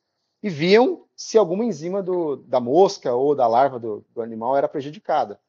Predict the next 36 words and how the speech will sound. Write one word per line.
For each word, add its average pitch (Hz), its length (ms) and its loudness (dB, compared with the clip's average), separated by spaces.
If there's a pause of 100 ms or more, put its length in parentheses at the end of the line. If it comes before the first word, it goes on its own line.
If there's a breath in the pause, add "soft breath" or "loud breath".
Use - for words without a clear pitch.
(320)
Então, 151 200 -2
eles 165 200 -2
trabalhavam 170 300 6
com 180 100 4
essa 180 160 2
ideia 170 320 6
de, 131 140 0
olha, 135 400 6
uma 127 180 -2
região, 139 540 0 (280)
que - 80 -4
era 107 80 -6
um 107 40 -6
segmento, 135 640 0 (400 loud breath)
e 131 100 0
aí 123 160 2
era 127 140 6
proteína 135 440 2
ou 147 140 6
D 143 80 0
N 120 120 -2
A, 135 100 0
não 135 100 -2
se 127 100 -10
sabia, 139 480 -2 (600)
tinha 156 160 -2
alteração 160 560 -2
numa 143 160 -4
cadeia 143 380 0
polipeptídica 135 720 -4
ou 120 120 2
numa 123 160 -6
enzima, 107 380 -12
alguma 113 200 -12
coisa 120 220 -14
assim. - 220 -20